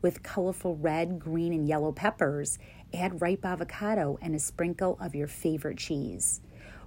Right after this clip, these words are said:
Roll a whole grain wrap with lean turkey breast, a slice of cheese, tomato, and mixed greens for a fiber-filled fest at lunch.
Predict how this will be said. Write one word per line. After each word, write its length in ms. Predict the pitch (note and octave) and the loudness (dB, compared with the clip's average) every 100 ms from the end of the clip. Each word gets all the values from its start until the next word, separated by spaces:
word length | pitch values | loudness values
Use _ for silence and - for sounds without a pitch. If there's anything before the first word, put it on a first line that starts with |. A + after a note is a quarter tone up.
| - | 4
Roll 320 | F3+ A3 D4+ | 8 10 10
a 60 | B3+ | 10
whole 180 | A3+ | 8
grain 300 | A3 A3+ G#3+ | 8 6 6
wrap 300 | G3 B3 A#3 | 6 4 4
with 180 | D#3 C#3+ | 0 0
lean 160 | D3+ D3 | 0 0
turkey 340 | - C4+ C4 | 0 0 2
breast, 460 | B3+ A#3 A3 A3 - | 4 4 4 2 0
a 40 | |
slice 360 | - - D3 - | -2 0 -2 -2
of 100 | - | -8
cheese, 640 | - C#4 A#3+ A#3 A3 G#3+ - - - | 2 6 8 8 6 2 -8 -16 -6
tomato, 640 | E3+ D#3+ E3+ F#3 G3 F#3+ | 0 2 4 4 6 4
and 260 | E3+ D#3 D#3+ | 2 2 2
mixed 300 | E3+ - - | 2 -2 0
greens 320 | E3+ E3+ E3 | 0 0 0
for 160 | D3 | -2
a 40 | C#3+ | -4
fiber-filled 920 | - - F3 F3 F#3 F3+ E3+ D#3 D3+ | -4 0 2 4 2 2 0 0 0
fest 360 | - C#3+ C#3+ - | -2 -2 -2 -6
at 180 | D3+ | -4
lunch. 600 | F3+ C3+ - - - - | -2 -2 -4 -10 -10 -10